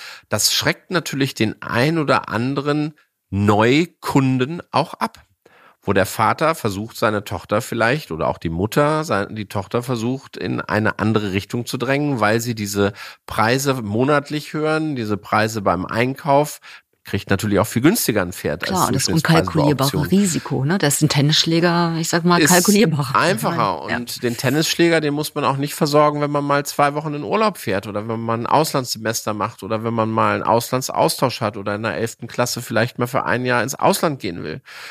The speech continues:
Speaker 1: äh, so ein Tennisschläger wird zur Seite gestellt und vielleicht, äh, der kann sogar noch mitgenommen werden. Also das sind schon Punkte,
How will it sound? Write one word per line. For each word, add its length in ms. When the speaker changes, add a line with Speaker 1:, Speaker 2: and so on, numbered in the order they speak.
Speaker 1:
äh, 140
so 80
ein 80
Tennisschläger 560
wird 100
zur 160
Seite 300
gestellt 480
und 220
vielleicht, 500
äh, 120
der 120
kann 160
sogar 220
noch 100
mitgenommen 540
werden. 240
Also 180
das 240
sind 200
schon 320
Punkte, 680